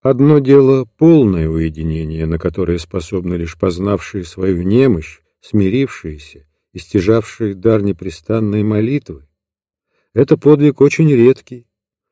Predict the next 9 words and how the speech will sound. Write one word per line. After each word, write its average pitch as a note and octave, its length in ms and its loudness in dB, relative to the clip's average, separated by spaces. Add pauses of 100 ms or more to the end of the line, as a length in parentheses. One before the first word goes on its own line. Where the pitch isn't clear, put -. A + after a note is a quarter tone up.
(140)
поэтому G#2+ 380 2
самочинно G#2+ 800 0
принявшие F#2 600 -4
его F2+ 160 -6
на F2 120 -2
себя, G2 380 -2
как E2 200 -8
правило, A2+ 420 -2
погибали F2+ 760 -4